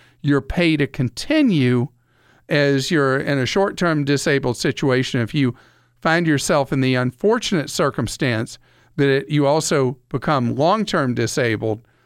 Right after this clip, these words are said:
still your family, your, you yourself are financially secure. Accident policies I despise. I don't like something that's a narrow coverage. I like broad coverage.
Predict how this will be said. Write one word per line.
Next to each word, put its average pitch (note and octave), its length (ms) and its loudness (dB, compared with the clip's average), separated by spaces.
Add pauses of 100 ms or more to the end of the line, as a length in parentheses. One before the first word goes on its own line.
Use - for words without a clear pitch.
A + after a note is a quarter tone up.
(260)
still F#3 640 0 (280)
your D3+ 180 2
family, F3 680 0
your, D3 540 0
you E3+ 280 0
yourself D3 720 2
are C#3+ 80 0
financially C3 580 -2
secure. A#2 560 -4 (640)
Accident G#3+ 480 0
policies D3 680 0
I C#3 140 0
despise. A2 800 -4 (400)
I C#3+ 120 0
don't E3+ 200 -2
like E3 320 0
something D3+ 360 0
that's C3+ 220 -4
a D#3+ 80 2
narrow D3+ 600 2
coverage. G#2+ 500 -4
I C#3 140 0
like D3 300 -2
broad D#3 460 0
coverage. - 720 -6